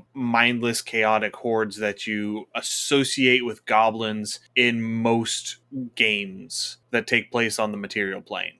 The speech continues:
It's odd because these are goblins that have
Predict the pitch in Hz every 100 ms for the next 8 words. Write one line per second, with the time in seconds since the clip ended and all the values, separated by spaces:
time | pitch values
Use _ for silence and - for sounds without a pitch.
0 | - 135 - 127 139 120 110 104 117 -
1 | 117 113 107 - - - 147 123 110 143
2 | 139 127 113 110 98 113 113 113 110 98
3 | 104 95 107 117 113 104 101 -